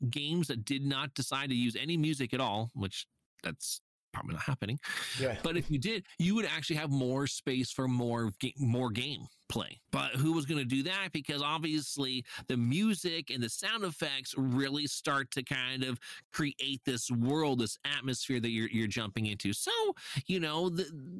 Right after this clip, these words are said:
Speaker 1: the sound effects were your typical selection of Game Gear sounds, which are beeps and farting sounds,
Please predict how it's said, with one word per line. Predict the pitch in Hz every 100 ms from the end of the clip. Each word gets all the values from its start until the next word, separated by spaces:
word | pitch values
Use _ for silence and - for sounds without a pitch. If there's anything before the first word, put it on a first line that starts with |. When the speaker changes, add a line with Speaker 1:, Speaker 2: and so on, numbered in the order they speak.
| 202
Speaker 1:
the | 185 320
sound | - 294 269
effects | 254 240
were | 233
your | 202
typical | 160 202 190 196 160 139
selection | 143 120 110 - 131 113
of | 104 104
Game | 117 110
Gear | 107 104
sounds, | 101 107 107 123
which | 127
are | 120
beeps | 95 110 110 -
and | 107
farting | - 98 90 87
sounds, | - 76 76 113